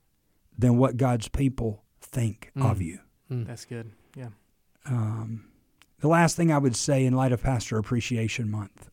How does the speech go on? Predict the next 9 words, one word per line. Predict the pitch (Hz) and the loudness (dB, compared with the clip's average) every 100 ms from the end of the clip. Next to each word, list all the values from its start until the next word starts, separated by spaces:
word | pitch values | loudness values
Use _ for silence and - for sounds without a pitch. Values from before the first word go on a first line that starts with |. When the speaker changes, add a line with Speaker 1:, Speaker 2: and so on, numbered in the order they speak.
| - | -16
Speaker 1:
um, | 135 120 110 101 - _ _ _ _ _ _ _ _ _ _ _ _ _ - | -8 -4 -4 -6 -10 _ _ _ _ _ _ _ _ _ _ _ _ _ -6
express | 143 - - - - 156 160 160 - - - 123 | -6 -4 -6 -6 -2 2 2 2 -2 -10 -6 0
gratitude | 139 139 143 151 170 170 185 - _ _ - | 2 4 4 4 4 2 2 -4 _ _ -8
while | - 113 113 | 2 6 6
you | 117 120 | 4 0
can. | - 95 90 _ _ _ 131 | -2 -4 -6 _ _ _ -12
Speaker 3:
Mm. | 123 113 _ _ 147 | -12 -12 _ _ -2
Speaker 2:
Mm. | 139 110 98 _ _ _ _ _ - | -2 -2 -8 _ _ _ _ _ -2
Speaker 1:
Um, | 120 113 107 98 | 2 2 2 -2